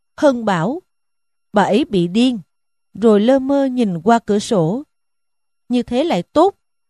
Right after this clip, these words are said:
chẳng phải lo gì nghĩ gì." Tôi cười: "Phải không?" Tự nghĩ thầm: "Chẳng thể nào là phải được.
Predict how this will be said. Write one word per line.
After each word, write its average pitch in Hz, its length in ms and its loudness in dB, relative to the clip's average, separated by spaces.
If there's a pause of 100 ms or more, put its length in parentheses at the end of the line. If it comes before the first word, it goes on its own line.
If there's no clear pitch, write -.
(100)
chẳng 240 240 0
phải 233 180 0
lo 285 200 2
gì 214 300 -2
nghĩ 185 340 -2
gì." 202 280 -2 (800)
Tôi 254 160 4
cười: 190 400 -2 (360)
"Phải 233 160 0
không?" 294 200 2 (920)
Tự 196 180 0
nghĩ 196 280 -2
thầm: 180 360 -6 (520)
"Chẳng 240 240 0
thể 226 180 -2
nào 262 260 0
là 190 160 2
phải 202 340 -4
được. 240 240 -2